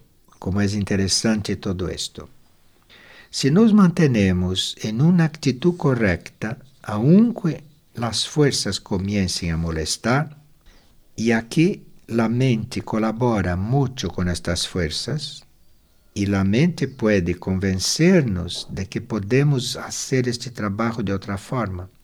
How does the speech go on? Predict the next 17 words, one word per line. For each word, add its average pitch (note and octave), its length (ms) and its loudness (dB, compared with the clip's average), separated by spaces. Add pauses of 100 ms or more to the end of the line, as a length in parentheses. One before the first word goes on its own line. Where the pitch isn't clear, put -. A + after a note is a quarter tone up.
(260)
que A#2+ 140 2
hay A#2 100 6
muchas D3 440 2
maneras B2 460 0
de A2 120 -4
hacerlo, F#2+ 640 -4 (500)
que B2+ 120 -8
podemos D#3 520 6
orar D#3 360 6
mientras D3+ 440 2
realizamos C#3+ 720 2
tareas, B2 640 0
que - 120 -16
podemos C#3 520 2
orar C#3 320 2
mientras C#3+ 420 -2
caminamos. C3 1000 -2